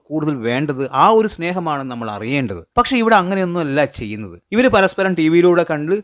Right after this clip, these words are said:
പിന്നെ ടാസ്ക് കഴിഞ്ഞ് പിന്നെ പോയി സ്നേഹിക്കുന്നു. അയ്യോ, അതൊരു സുഖകരമായി എനിക്ക് തോന്നിയില്ല. ഒരുപക്ഷെ പല ആൾക്കാർക്കും പല അഭിപ്രായമായിരിക്കാം, പക്ഷെ എനിക്കിത് ഒട്ടും രസകരമായി തോന്നിയില്ല. അതും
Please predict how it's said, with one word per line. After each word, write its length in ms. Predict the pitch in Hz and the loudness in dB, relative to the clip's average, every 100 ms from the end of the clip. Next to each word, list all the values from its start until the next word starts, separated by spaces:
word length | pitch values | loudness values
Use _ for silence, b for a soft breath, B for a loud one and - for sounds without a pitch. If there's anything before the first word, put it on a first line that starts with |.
| _ _ | _ _
പിന്നെ 240 | 175 208 247 190 | -2 2 2 2
ടാസ്ക് 340 | 175 202 226 196 | 2 2 0 0
കഴിഞ്ഞ് 280 | 170 165 160 | 0 0 -4
പിന്നെ 240 | 170 214 226 | -2 0 0
പോയി 220 | 190 156 151 | -2 -4 -4
സ്നേഹിക്കുന്നു. 460 | 151 147 131 135 156 | -2 -2 -2 -6 -6
അയ്യോ, 120 | 233 185 | -2 0
അതൊരു 220 | 175 220 196 156 | 2 2 2 0
സുഖകരമായി 520 | 147 151 156 147 135 113 | -2 -2 0 -2 -2 -2
എനിക്ക് 180 | 113 110 120 | -4 -8 -2
തോന്നിയില്ല. 340 | 147 185 170 214 - - | 2 4 4 2 0 -2
ഒരുപക്ഷെ 260 | 185 202 196 | -2 0 0
പല 100 | 185 196 | 2 2
ആൾക്കാർക്കും 360 | 214 226 233 208 | 2 0 0 2
പല 80 | 202 | 2
അഭിപ്രായമായിരിക്കാം, 760 | 190 196 233 240 226 175 196 208 | 2 4 4 6 4 2 -2 -4
പക്ഷെ 180 | 220 233 | 0 0
എനിക്കിത് 260 | 220 220 196 | 0 -2 -2
ഒട്ടും 340 | 180 - 196 151 | -2 0 0 0
രസകരമായി 520 | 143 180 180 165 143 127 _ | -2 0 2 2 0 -4 _
തോന്നിയില്ല. 440 | 117 156 170 110 82 - 156 | 0 2 2 0 -6 -4 2
അതും 160 | 233 | 2